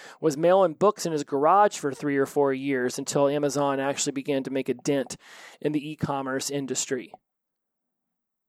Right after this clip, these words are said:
Facebook toiled away. Starbucks worked their little tail off, you know, at, at, uh, I think, Pike's Place in Seattle. Now it's a household name. There's, like, eleven on one corner.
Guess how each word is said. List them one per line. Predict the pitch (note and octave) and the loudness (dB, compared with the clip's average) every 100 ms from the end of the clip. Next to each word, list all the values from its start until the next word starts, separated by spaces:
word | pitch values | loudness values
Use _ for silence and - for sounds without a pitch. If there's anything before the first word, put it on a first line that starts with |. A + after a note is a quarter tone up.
| _ _ _ _ _ _ _ _ _ _ _ | _ _ _ _ _ _ _ _ _ _ _
Facebook | F3 G3 E3+ - | 0 2 0 -2
toiled | - E3+ F3+ F#3 | 2 4 4 4
away. | F3 F3+ F3 D3+ D3+ - _ | 4 6 6 4 2 -2 _
Starbucks | - - E3 F3+ D#3+ C#3+ - | -8 2 4 6 4 2 0
worked | D3 - | 0 2
their | D#3+ | 0
little | C#3 D#3 D#3 | 2 2 2
tail | D3 - E3+ E3+ | 2 0 4 6
off, | D#3 C#3+ C#3 - _ - | 6 4 2 -2 _ -20
you | - D3+ | -4 2
know, | D#3 D#3 | 4 4
at, | D3 D3+ - | 4 2 0
at, | D3 C#3+ - | 0 0 2
uh, | D3 C#3 | 4 4
I | C3 | 2
think, | D3 C#3 | 0 -4
Pike's | - D3 - | -2 -2 -2
Place | - F3+ F3+ - | 0 2 2 0
in | D3+ | -2
Seattle. | - D3+ C#3+ D#3+ G3 B2 - _ _ _ | -2 0 2 4 4 2 -2 _ _ _
Now | D3 F3+ | 2 4
it's | G3 - | 4 2
a | |
household | C#3+ E3+ E3 - E3 D3+ | 2 2 2 4 2 4
name. | F3 F#3 C3+ | 2 2 2
There's, | C3+ C#3+ | 0 0
like, | D3 - | -2 -6
eleven | C#3 C#3 D3+ E3 D#3 | -4 0 4 4 4
on | C#3+ C#3+ | 0 0
one | D3 E3 | 2 0
corner. | E3 - G#3 D#3+ A2+ | -2 0 2 2 -4